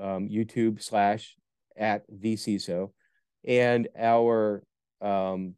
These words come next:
company page where you can learn more about us is V C I S O services dot com, V C I S O services dot com. We'd love to have you. And if you have any questions that I can answer, you know, contact me through there. You can also contact me on LinkedIn. I'm very easy to find.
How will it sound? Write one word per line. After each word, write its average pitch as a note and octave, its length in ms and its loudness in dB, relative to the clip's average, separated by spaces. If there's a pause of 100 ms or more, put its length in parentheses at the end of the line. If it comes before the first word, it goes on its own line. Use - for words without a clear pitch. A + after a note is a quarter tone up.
company D#3 460 -2
page F2 420 -8
where G2 80 -4
you F#2 120 -6
can G2 140 -6
learn F#2+ 180 -4
more F#2+ 200 -2
about F2+ 300 -2
us G2+ 260 2
is F#2 260 -10
V G#2+ 380 0
C C3 220 -2
I - 20 2
S - 140 -8
O A#2+ 140 0
services G2+ 580 -4
dot F#2 240 0
com, E2 320 -8
V G#2+ 160 0
C G#2 220 -2
I F#2+ 160 4
S F#2+ 240 0
O F#2 180 -2
services F2 640 -8
dot D#2+ 300 -4
com. C2 280 -16 (220)
We'd F2+ 120 -6
love F#2+ 140 0
to G#2+ 80 -2
have A2+ 200 2
you. F#2+ 100 2
And G2 120 2
if F#2 120 -4
you G#2 80 4
have F2 120 0 (140)
any G#2+ 160 0
questions G#2+ 500 -2
that G2+ 120 -2
I G#2 100 0
can G2+ 200 -8
answer, G2+ 420 -6 (480)
you G#2 100 -2
know, G2 140 2
contact A2 460 0
me A2+ 120 2
through G#2+ 200 -2
there. A2+ 220 4
You A2+ 100 -2
can A#2 100 0
also B2+ 260 0
contact B2 460 -4
me A#2+ 100 -2
on G#2+ 140 -2
LinkedIn. A2+ 420 -6
I'm F#2 120 -10
very G2+ 220 0
easy G2 300 -2
to G2+ 80 -6
find. C2 300 -12